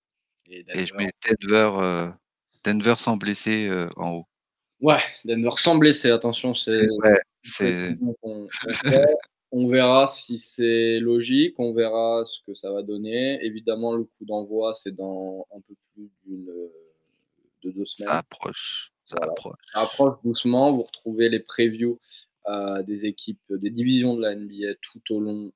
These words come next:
Speaker 1: euh, de ce mois d'octobre. Il y aura, il y a aussi des vidéos qui sortent, euh,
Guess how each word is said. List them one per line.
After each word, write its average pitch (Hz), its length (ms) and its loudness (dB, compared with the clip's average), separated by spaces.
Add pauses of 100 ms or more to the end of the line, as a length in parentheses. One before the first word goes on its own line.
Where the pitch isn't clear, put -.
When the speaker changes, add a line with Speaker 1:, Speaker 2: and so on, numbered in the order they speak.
(140)
Speaker 1:
euh, 87 160 -10 (200)
de 92 160 -6
ce - 200 -10
mois 98 280 -2
d'octobre. 160 840 6
Il 127 60 2
y 113 60 4
aura, 110 280 4
il 113 80 -6
y 113 80 4
a 110 60 4
aussi 113 320 -4
des 101 220 -2
vidéos 147 440 6
qui 123 240 -8
sortent, - 480 -6 (420)
euh, 92 160 -2